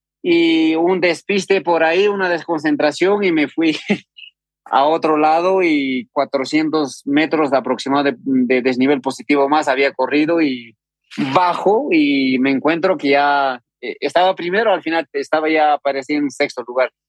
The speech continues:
Ha sido duro ahí batallar, ahí estaba Luis Al-, Luis Alberto Hernando, también mi compañero de Adidas Terrex Global, y Luis Alberto estaba adelante, <laughs> quince minutos adelante, y alcancé y al final quedé segundo.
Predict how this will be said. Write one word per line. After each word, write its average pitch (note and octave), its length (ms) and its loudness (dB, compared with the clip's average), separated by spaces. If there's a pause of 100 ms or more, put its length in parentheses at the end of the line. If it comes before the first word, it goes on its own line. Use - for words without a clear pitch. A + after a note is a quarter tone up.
(360)
Ha D3 140 0
sido F3+ 280 2
duro G3+ 320 2
ahí G#3+ 120 0
batallar, F3+ 480 -2
ahí G3 100 0
estaba E3+ 240 -4
Luis D#3+ 240 -4
Al-, C#3 220 -2
Luis C#3 240 -4
Alberto C#3+ 340 -2
Hernando, E3 540 0
también D3+ 360 0
mi D3+ 140 0
compañero C#3 560 -2
de C3+ 80 2
Adidas C3 320 0
Terrex C3 440 -4 (460)
Global, E3+ 600 2
y D3 400 -2
Luis C3 220 -6
Alberto D3 340 -4
estaba E3 300 0
adelante, D#3+ 760 -2 (160)
<laughs> C#3+ 260 -8
quince E3 280 0
minutos D#3 320 -2
adelante, D3 580 -2 (500)
y D3 180 0
alcancé C3+ 600 0
y F3 60 2
al C#3 160 0
final C3+ 520 -2 (380)
quedé D3 260 2
segundo. E3 760 0